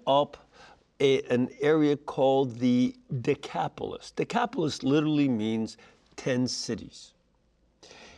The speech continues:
It wasn't always ten, it varied in numbers, but that was a, a coalition of Gentile cities, uh, that were throughout the area.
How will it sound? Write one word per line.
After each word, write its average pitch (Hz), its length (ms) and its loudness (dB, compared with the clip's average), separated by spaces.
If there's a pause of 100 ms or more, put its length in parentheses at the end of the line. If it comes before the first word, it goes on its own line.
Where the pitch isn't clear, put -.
(100)
It 147 40 4
wasn't 185 380 4
always 147 380 4
ten, 113 400 -2
it 104 140 -6
varied 104 460 -2
in 98 160 -8
numbers, 104 560 -6 (500)
but 135 360 0 (420)
that 143 400 0
was 131 440 -2 (360)
a, 104 220 -4 (100)
a 104 120 -8
coalition 147 960 0 (260)
of 110 460 -2 (240)
Gentile 127 960 -2
cities, - 920 -4 (720)
uh, 95 320 -4
that 113 260 -6
were 98 300 -6 (240)
throughout 113 260 0
the 113 100 -2
area. 104 220 -2